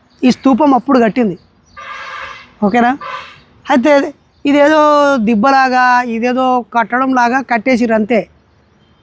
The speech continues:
బ్రిటిష్ వాళ్ళు రెస్పెక్ట్ చేసి కట్టిళ్ళు, కానీ ఇక్కడ వాళ్ళు ఎవరు దీన్ని సందర్శించలేదు, దీని గురించి రాయలేదు, దీని గురించి ఎవరు చెప్పలేదు.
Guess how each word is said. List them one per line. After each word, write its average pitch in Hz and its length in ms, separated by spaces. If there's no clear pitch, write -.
బ్రిటిష్ 185 400
వాళ్ళు 294 200
రెస్పెక్ట్ 269 420
చేసి 311 200
కట్టిళ్ళు, 233 440
కానీ 294 140
ఇక్కడ 285 200
వాళ్ళు 285 180
ఎవరు 302 160
దీన్ని 277 340
సందర్శించలేదు, 269 920
దీని 240 220
గురించి 233 360
రాయలేదు, 262 520
దీని 240 200
గురించి 240 260
ఎవరు 240 180
చెప్పలేదు. 226 480